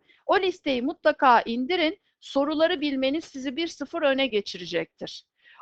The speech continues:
E, dilekdemirel nokta com web adresinde.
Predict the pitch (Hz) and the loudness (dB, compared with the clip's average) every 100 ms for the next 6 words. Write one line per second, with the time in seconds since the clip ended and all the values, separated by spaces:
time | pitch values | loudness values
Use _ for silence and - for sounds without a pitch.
0 | _ _ _ - 226 214 - 196 262 302 | _ _ _ 0 0 0 -4 -4 2 4
1 | 330 - 320 349 302 330 285 277 - 359 | 4 0 -2 6 6 6 2 -2 2 2
2 | 349 - 294 - - _ - 294 330 226 | 4 8 8 8 -2 _ 6 6 8 4
3 | 185 175 175 - 175 147 | 4 0 -6 -10 -10 -10